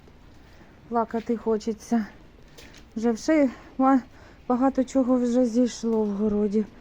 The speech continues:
Так гарно полуниця квітла. Все побило.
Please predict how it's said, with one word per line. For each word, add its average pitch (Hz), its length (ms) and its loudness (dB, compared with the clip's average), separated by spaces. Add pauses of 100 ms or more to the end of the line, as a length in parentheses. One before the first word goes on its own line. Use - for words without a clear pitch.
(320)
Так 262 220 0
гарно 247 340 2
полуниця 226 800 2
квітла. 208 640 0 (760)
Все - 380 4
побило. 202 680 2